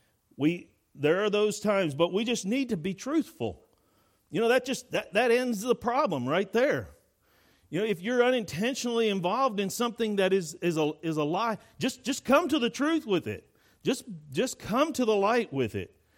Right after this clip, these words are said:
And my friends, that's the way it is with, with the gospel. It is that we are to come to the light of the truth, the light of the gospel that brings us to a place where we're unashamed and we're, we're,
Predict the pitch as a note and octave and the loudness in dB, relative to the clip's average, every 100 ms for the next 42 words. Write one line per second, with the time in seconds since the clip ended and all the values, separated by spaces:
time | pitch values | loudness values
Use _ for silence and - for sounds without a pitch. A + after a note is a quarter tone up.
0 | _ - _ _ - B2+ G3 A3 G#3+ A3 | _ -20 _ _ -8 -4 -2 -2 -2 -2
1 | F3 G#3 - F#3+ F#3 F#3+ E3 E3+ D3+ B2 | -2 -2 -2 -4 -2 0 0 0 0 -2
2 | C3+ B2+ - _ _ _ _ _ _ C#3 | -4 -4 -6 _ _ _ _ _ _ -4
3 | C3+ C#3 B2+ B2 A2 - - G2 D#2 _ | -4 -4 -4 -4 -4 -10 -12 -14 -16 _
4 | _ E3 G#3+ F#3+ E3+ D#3 F#3 G3+ F3 - | _ 0 2 2 0 0 0 2 0 -4
5 | - A3+ B3+ A#3+ A#3+ G#3 F#3 F#3 F#3 F3 | -4 -4 -2 -4 -4 -2 0 0 2 0
6 | D3+ C#3 - D#3 A#2+ - B2+ C3+ F#3 A3 | -2 -8 -6 -6 -6 -6 -4 0 0 2
7 | G3 D#3+ D3 C#3 B2+ - B2 B2 A#2+ - | 0 0 0 0 -2 -8 -4 -2 -4 -6
8 | - C#3 E3+ A#3 A#3 A3+ A3+ - - C3+ | -6 -2 0 0 0 0 -2 -6 -6 -6
9 | - F3+ G3+ F#3+ - - _ _ - A#2+ | -4 -2 -2 -2 -12 -20 _ _ -6 -4
10 | A2 - G3 C4+ - C3+ G2+ F2+ F#2+ _ | -4 0 0 0 -2 -6 -8 -10 -18 _
11 | _ _ _ _ _ - C#3+ C#3 C3+ A#2+ | _ _ _ _ _ -6 -4 0 0 0
12 | - _ _ - C#3 C3+ | -4 _ _ -2 2 4